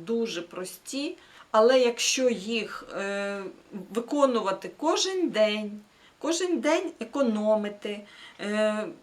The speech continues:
шукати додатковий дохід, шукати, ну, зберігати кошти, накопичувати, примножувати. Ну, такі, тут деякі речі, які не треба даже кожен день робити, а достатньо,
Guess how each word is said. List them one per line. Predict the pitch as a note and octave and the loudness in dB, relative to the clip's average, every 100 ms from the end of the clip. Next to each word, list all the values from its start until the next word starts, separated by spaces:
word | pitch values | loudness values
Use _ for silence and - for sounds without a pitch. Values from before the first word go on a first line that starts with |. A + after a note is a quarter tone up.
| _ - | _ -8
шукати | - A#3+ - C#4+ - | -6 -4 4 4 4
додатковий | C4+ B3+ A#3+ A#3 - C4+ B3+ B3+ | 2 2 4 2 0 -2 0 0
дохід, | A3 B3+ - - F3+ E3+ - - - - - | 0 -2 -4 -10 -8 -8 -10 -20 -20 -20 -10
шукати, | - - G#3+ B3+ C#4+ C#4+ | -6 -6 -2 2 2 0
ну, | A#3+ B3 F#3 - - G3 E3+ | -2 -2 -2 -8 -10 -10 -10
зберігати | F#3 F#3 C4 D4 G#3+ F3+ F3 F3 F3 E3+ - | -10 6 6 6 2 2 2 0 -8 -12 -12
кошти, | F#3+ F#3 - - F3+ E3+ E3+ - - | -6 -4 -4 -6 -6 -6 -8 -20 -14
накопичувати, | G#3+ B3 C#4 - - A#3 A3 - F3+ F3 - | -4 -4 -2 -4 0 0 0 -4 -4 -6 -6
примножувати. | F3 A#3 C4 B3 A3+ F#3+ E3+ E3+ E3+ E3+ - - _ | -6 2 2 2 0 -2 -4 -6 -6 -8 -14 -16 _
Ну, | - B3+ | -6 -4
такі, | B3 C#4 C4 C4+ B3+ A3+ _ _ _ _ _ _ _ - - - - | -4 -6 -8 -4 -4 -6 _ _ _ _ _ _ _ -20 -18 -20 -6
тут | C#4 A3 | -4 0
деякі | B3+ C#4 C4 C4+ C4 | 4 4 4 2 2
речі, | D4+ E4+ - | 2 0 -2
які | A#3+ A#3 C#4 C#4 C4 B3 - G#3 | 0 0 -2 -2 0 0 0 -4
не | A#3 | -4
треба | B3 C4+ B3 | 0 0 0
даже | A#3 A#3+ A#3+ | 0 0 -2
кожен | A3+ A#3+ A3+ A#3 | -2 -2 0 -2
день | A3+ D#4+ F4+ | 0 0 0
робити, | A#3+ A3 G#3 G#3 F3 | -2 -4 -6 -6 -6
а | G3+ | -6
достатньо, | G3+ A#3 - D4+ E4 A#3 A3+ | -6 -8 -2 0 0 -2 -4